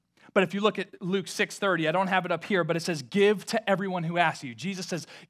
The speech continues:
"Give to everyone who asks you." And then verse thirty-six, it says, "And when you loan money to someone, don't even expect it back." Be that free. This is, this is wild, right? But,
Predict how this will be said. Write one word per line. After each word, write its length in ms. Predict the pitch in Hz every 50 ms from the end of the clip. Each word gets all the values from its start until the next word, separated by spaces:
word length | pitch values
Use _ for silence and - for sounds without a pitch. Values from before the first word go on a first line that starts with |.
| -
"Give 260 | - 214 233 240 233 -
to 180 | - 240 -
everyone 260 | 202 202 202 208 202 190
who 140 | 180 196
asks 300 | 190 190 190 180 - -
you." 160 | 160 143 131 135
And 120 | 151 170
then 220 | 180 180 180 170 170 - - - -
verse 240 | 165 196 214 208 214
thirty-six, 640 | - 226 220 214 214 - - - 262 196 - -
it 60 | 190 175
says, 280 | - 208 196 185 - -
"And 160 | 196 180 175
when 140 | 190 196 196
you 180 | 196 180 170
loan 320 | 170 180 196 220 240 247 254
money 280 | 254 254 240 233 226
to 160 | 220 - 202
someone, 480 | - - 196 190 180 180 175 175 170 - - - - - - 147
don't 240 | 175 233 269 302
even 220 | 302 294 269 277 269
expect 400 | 247 - - - 247 233 233 -
it 100 | 202 170
back." 380 | 196 190 151 - - - - - - _ _ _ _ _ _ _ _ _ _ _ _ _ _ _ _ _ _ _ _ _ _ _ - 147
Be 200 | 135 277 302 302
that 420 | 226 240 247 302 330 294 - -
free. 400 | - 311 330 320 285 208 160 - - - - - _ _ _ _ _ _ _ _ _ _ _ _ _ _ _ _ _ _ _ _ _ _ _ _ _
This 140 | - 214 -
is, 120 | 320 247 -
this 180 | - 226 294 -
is 120 | 427 294
wild, 560 | 196 147 151 160 220 262 214 - 107 110 107 -
right? 280 | 131 143 190 233 269 233
But, 160 | 202 233